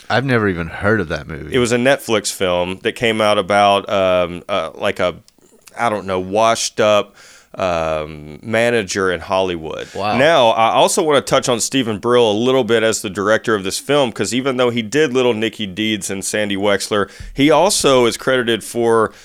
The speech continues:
Speaker 2: uh, directing or writing some of my favorite stuff growing up. Uh, he did dir-
Speaker 1: Armageddon?
Speaker 2: No,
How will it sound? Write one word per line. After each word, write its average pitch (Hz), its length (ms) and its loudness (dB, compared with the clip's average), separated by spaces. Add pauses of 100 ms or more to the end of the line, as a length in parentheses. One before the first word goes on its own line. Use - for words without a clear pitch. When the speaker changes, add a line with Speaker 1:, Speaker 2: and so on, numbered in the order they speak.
(240)
Speaker 2:
uh, 95 200 -2
directing 120 680 0
or 107 720 0
writing 110 800 0
some 127 320 -2
of 110 180 0
my 113 260 0
favorite 113 460 -2
stuff - 400 0
growing 98 400 0
up. 95 380 2 (400)
Uh, 101 180 2
he 127 160 0
did 120 160 -4
dir- 160 40 4
Speaker 1:
Armageddon? 123 720 2 (100)
Speaker 2:
No, 131 380 -2